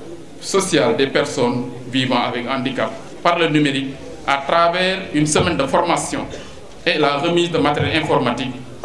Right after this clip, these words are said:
aux écoles et institutions spécialisées des personnes handicapées et par une cérémonie de remise des attestations à l'issue de la formation sur les méthodes de recyclage des dés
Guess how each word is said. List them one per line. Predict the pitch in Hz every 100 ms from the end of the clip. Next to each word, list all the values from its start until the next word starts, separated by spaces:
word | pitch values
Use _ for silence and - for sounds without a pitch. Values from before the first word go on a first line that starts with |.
| -
aux | 147
écoles | 143 156 - 143 151
et | 135 147
institutions | 151 151 123 127 127 123 - 139 123 123
spécialisées | 123 - - 135 127 120 117 123 - - - -
des | 139
personnes | - 147 - 123 123
handicapées | 147 151 135 - 113 - -
et | 151
par | 156 160
une | 151
cérémonie | 151 156 147 143 127
de | 117 135
remise | 180 165 139 - - - - -
des | 123 127
attestations | 175 160 - 120 - 120 110 104
à | 131
l'issue | 143 151
de | 147
la | 123
formation | - 135 131 120 - 123 135 135 - -
sur | - 156
les | 135
méthodes | 135 165 170 139
de |
recyclage | 147 151 143 131 120 120
des | 135 120
dés | 123 131 -